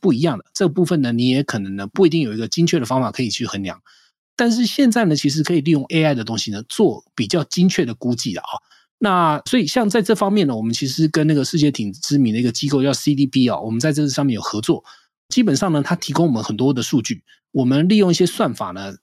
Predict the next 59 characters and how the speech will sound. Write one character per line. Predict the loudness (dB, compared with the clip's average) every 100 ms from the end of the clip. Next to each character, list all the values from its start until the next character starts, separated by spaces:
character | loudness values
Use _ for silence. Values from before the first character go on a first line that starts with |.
| -4
演 | -2
算 | 0 0
法 | -2 -10
呢， | -10 -8
去 | 0 2 0 -2
精 | 2 2
确 | 2
的 | 0 0
去 | -2 -4
估 | 0 0
算 | 0 0 -4
哦， | -8
尤 | -2 -2
其 | 0
是 | -2 0
在 | 0 -2
Scope | -2 -2 -2 -2
三 | -4 -2 -2
哦， | -6 _ _ _ -4
你 | 0
可 | 0 0
能 | -2 -4
呢， | -6 -2
因 | 2 4
为 | 4
呢， | 2 -2 -4
你 | -6 -6
的 | -6 -6
这 | -6 -4
个 | -4
上 | -4 -4 -4
游 | -4 -6
的 | -6
这 | -4
些 | -2 -2 -4
供 | 0 2 4
应 | 2 -2
啊、 | -6 -10 -4
料 | 2 2 0
等 | -4 -6
等 | -6
的， | -10 -6
它 | -4
可 | -4 -6
能 | -4
会 | -4
产 | -4 -6
生 | -2
的 | 0 0
一 |
个 | -2 -4
碳 | -4 -4
排。 | -6 -16 _ _ _ _ _ _ _ _ _ _
那 | -2
这 | 0 2
个 | 2
事 | 2 -2
情 | -4 -4
啊， | -6